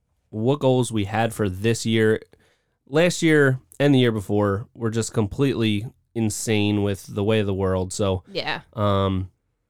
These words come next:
Speaker 1: I feel like that derailed a lot of people, but I think everybody's ready to start fresh this year and get, get everything back to normal.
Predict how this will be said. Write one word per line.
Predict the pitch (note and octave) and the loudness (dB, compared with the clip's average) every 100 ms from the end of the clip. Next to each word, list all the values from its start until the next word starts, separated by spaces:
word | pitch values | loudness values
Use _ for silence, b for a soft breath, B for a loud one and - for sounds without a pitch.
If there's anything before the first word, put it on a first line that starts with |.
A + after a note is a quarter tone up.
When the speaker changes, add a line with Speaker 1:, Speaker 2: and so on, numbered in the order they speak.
| _ _ - - | _ _ -14 -4
Speaker 1:
I | |
feel | D#3+ | -2
like | F3+ | 0
that | D#3+ B2+ | 0 0
derailed | B2 C3+ B2 A#2 | 2 4 4 4
a | G#2+ | 2
lot | G2 F#2+ | 0 -2
of | F#2 | -4
people, | F#2 - - - - | -6 -6 -12 -14 -6
but | G#2 G2+ _ _ _ _ _ _ _ | -4 -4 _ _ _ _ _ _ _
I | A#2 | -4
think | C#3 | 0
everybody's | C3 C3 C3+ C3+ A#2+ | 0 0 2 2 2
ready | B2 B2+ | 2 2
to | A2 | -2
start | - A2+ A2+ | -2 0 0
fresh | - A2 A2 - - | 0 -2 -2 -4 -12
this | G2 A2 A#2+ - | -8 -4 -4 -2
year | A2 A2 A2 - _ _ _ _ _ | 0 2 0 -4 _ _ _ _ _
and | A#2+ C3 | -6 -2
get, | G3 - | -4 -4
get | F#3+ | -2
everything | A#3+ C4+ A#3+ | -2 0 0
back | D3+ C3+ | 2 0
to | - | 0
normal. | A#2 G2 F2+ G2+ | 0 2 -2 -6